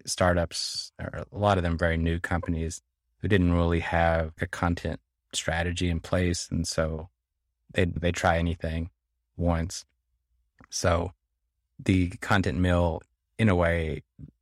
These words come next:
behaving like a tech startup was very in line with how their customers were. And it also showed their own ambitions, because eventually one of the services they started selling was they, they literally started selling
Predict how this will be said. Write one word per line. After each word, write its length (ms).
behaving 380
like 100
a 60
tech 260
startup 420
was 200
very 280
in 160
line 320
with 140
how 140
their 180
customers 600
were. 340
And 520
it 140
also 760
showed 380
their 160
own 420
ambitions, 800
because 800
eventually 720
one 220
of 60
the 80
services 500
they 80
started 320
selling 440
was 120
they, 140
they 160
literally 300
started 400
selling 600